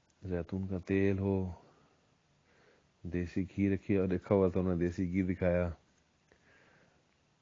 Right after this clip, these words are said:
और उसमें शक्कर रखी हुई थी, रोटी कुछ रखी हुई थी। तो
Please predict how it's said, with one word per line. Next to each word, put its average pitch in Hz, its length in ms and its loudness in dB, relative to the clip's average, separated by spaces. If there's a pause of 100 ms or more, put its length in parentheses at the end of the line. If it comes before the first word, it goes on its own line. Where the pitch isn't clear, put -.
(240)
और 80 500 -6 (500)
उसमें 87 340 -6
शक्कर 101 340 0
रखी 101 260 0
हुई 95 140 6
थी, 87 320 -2 (640)
रोटी 90 480 -2
कुछ 95 240 -8
रखी 90 280 -4
हुई 90 160 -2
थी। 85 280 -8 (1300)
तो 92 200 -16